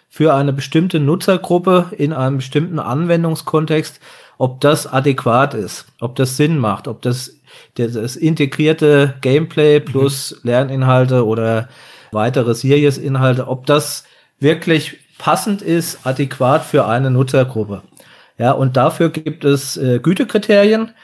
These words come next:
Speaker 1: ja, und, ähm, alle Serious Games, die, die diese Gütekriterien,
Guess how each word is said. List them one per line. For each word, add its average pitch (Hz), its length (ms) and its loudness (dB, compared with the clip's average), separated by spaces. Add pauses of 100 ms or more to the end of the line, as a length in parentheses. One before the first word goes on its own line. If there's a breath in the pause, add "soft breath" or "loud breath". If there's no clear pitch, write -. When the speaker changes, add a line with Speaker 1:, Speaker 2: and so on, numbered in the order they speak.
(380 soft breath)
Speaker 1:
ja, 131 220 2
und, 135 560 2
ähm, 127 460 4 (120)
alle 147 380 2
Serious 147 500 2
Games, 143 640 0 (540 soft breath)
die, 131 360 2
die 131 360 2
diese 131 580 -2
Gütekriterien, 135 1000 0